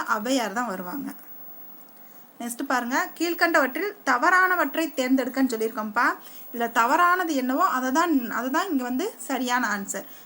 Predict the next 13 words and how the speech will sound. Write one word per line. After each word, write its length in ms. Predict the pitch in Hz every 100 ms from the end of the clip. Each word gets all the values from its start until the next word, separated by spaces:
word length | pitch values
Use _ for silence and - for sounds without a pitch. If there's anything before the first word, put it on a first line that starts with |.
| -
அப்ப 180 | 233 254
பாருங்க, 420 | 247 240 254 392
சொல்லின் 480 | - 285 285 320 392
இறுதியில் 500 | 311 285 349 359 311
வரும் 160 | 269 269
எழுத்துக்கள் 400 | 254 247 269 240
வந்து 340 | 233 254 381
மொழி 380 | 349 247 294 302
இறுதி 260 | 262 285 277
எழுத்துக்கள், 500 | 233 214 233 294 -
இது 160 | 269
வந்து 200 | 240 262
சரி. 380 | 285 214 208 254